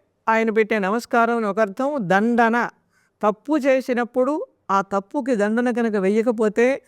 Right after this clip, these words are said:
యముడు దండిస్తాడు. కనుక ఆ తప్పుకు శిక్ష ఇక్కడే వేసేయాలి. లక్ష్మణస్వామి అంటున్నాడు, "నేను గుణముల చేత రాముడికి దాసుణ్ణైనాను, రాముని గుణములను చూసి నేను దాసుణ్ణైపోయాను" అని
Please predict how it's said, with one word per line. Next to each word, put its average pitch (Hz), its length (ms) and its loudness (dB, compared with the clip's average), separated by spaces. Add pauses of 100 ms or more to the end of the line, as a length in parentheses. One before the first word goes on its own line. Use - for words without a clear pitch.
(240)
యముడు 262 280 4
దండిస్తాడు. 190 640 -2 (420)
కనుక 254 360 -2 (160)
ఆ 196 80 2
తప్పుకు 254 500 -2
శిక్ష - 320 -2 (460)
ఇక్కడే 254 340 2
వేసేయాలి. 170 840 -2 (1900)
లక్ష్మణస్వామి 269 720 0
అంటున్నాడు, 240 520 -2 (180)
"నేను 254 460 0 (680)
గుణముల 269 540 2
చేత 262 260 0
రాముడికి 240 520 -2
దాసుణ్ణైనాను, 202 960 -2
రాముని 220 420 0
గుణములను 247 580 0 (120)
చూసి 220 200 -6
నేను 240 240 0
దాసుణ్ణైపోయాను" 208 1040 0
అని 190 460 -2